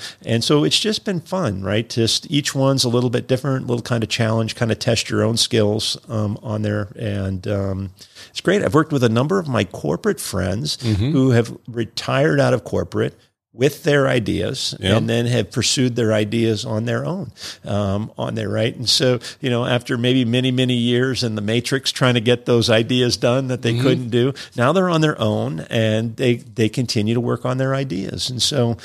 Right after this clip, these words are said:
Speaker 1: it just really is neat to see all ages, all different kinds of people, all different backgrounds, you know,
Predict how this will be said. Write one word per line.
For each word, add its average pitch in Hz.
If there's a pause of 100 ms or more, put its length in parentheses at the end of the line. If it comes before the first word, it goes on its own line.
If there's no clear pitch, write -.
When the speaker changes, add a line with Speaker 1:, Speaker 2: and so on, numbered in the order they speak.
(340)
Speaker 1:
it 139
just 170
really 165
is 143
neat 147
to 131
see 139
all 135
ages, 135
all 117
different 135
kinds 131
of 123
people, 117
all 113
different 117
backgrounds, 107
you 113
know, 104